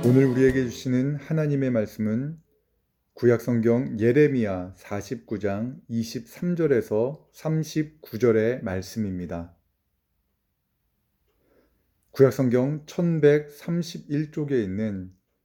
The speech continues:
예레미야 사십구 장 이십삼 절에서 삼십구 절의 말씀 제가 받들어 읽겠습니다.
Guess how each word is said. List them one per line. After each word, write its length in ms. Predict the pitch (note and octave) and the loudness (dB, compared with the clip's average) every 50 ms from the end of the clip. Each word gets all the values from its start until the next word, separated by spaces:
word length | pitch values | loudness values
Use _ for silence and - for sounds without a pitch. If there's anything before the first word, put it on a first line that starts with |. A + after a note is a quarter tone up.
| _ _ _ _ - | _ _ _ _ 0
예레미야 480 | A#2 A#2+ A#2+ C3 C3+ B2+ A#2+ A#2 A#2 A#2 | 2 4 6 6 4 4 2 0 -2 -2
사십구 480 | A#2 - G#2 G2+ - - - - G2+ | -4 -6 -8 -8 -8 -10 -10 -8 -4
장 340 | F#2+ G2+ G#2 A2+ B2+ - - | -4 -4 -4 -4 -6 -8 -8
이십삼 840 | D3+ B2 B2 B2+ A#2+ - - C3+ C3 _ _ _ _ - - E3+ F3 F3 | -8 -6 -4 -4 -6 -6 -8 -10 -10 _ _ _ _ -10 -6 -4 -2 0
절에서 720 | E3 D#3 C3 A#2+ G#2+ - - G#2 G#2+ A#2 B2+ D3+ - _ | 2 2 2 2 0 0 0 -2 0 0 -2 -4 -10 _
삼십구 800 | _ - - D#3+ D#3+ D#3+ D3+ - - D3+ D3 - _ - - A2 | _ -10 -6 -4 -2 -2 -4 -4 -6 -8 -8 -10 _ -12 -10 -6
절의 300 | G2+ A2+ A#2 A2+ A2+ A#2 | 0 2 2 4 4 2
말씀 600 | A#2 A2 G2 F#2+ F2+ - - G#2 G#2+ B2+ D3+ E3+ - _ _ _ _ _ _ _ | 2 0 -2 -4 -6 -6 -6 -6 -6 -4 -6 -8 -12 _ _ _ _ _ _ _
제가 520 | _ - G2 F2+ G2+ G2 G2+ A2+ C3+ D3+ - _ _ _ | _ -8 -8 -4 -4 -4 -4 -6 -8 -10 -14 _ _ _
받들어 440 | - F#2+ F#2+ - - G#2+ G#2 G#2 | -10 -10 -10 -6 -4 -2 -2 -2
읽겠습니다. 680 | G2+ G2 - A#2 G#2 - - G2+ F#2 F2 F#2 F2+ F2+ F#2 | -2 -4 -6 -10 -12 -10 -8 -8 -6 -6 -6 -8 -8 -10